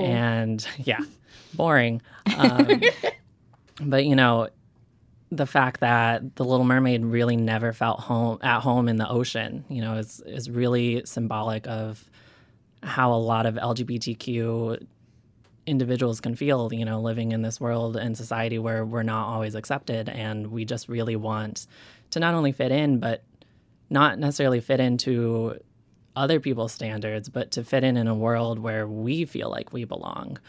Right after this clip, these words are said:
Speaker 1: where we feel like it's home. Just how The Little Mermaid really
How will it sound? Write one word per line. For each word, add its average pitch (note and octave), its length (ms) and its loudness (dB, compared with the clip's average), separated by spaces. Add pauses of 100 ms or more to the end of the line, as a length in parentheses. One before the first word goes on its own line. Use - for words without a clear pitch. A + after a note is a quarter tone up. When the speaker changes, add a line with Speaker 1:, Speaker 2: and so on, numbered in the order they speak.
(200)
Speaker 1:
where A2+ 160 -2
we C#3 200 2
feel C3 160 -2
like A2 180 -4
it's A2 100 -12
home. A2 320 -4
Just A#2+ 160 -6
how A#2 520 -2 (320)
The - 80 -6
Little B2 200 2
Mermaid A#2+ 320 2
really A2+ 320 0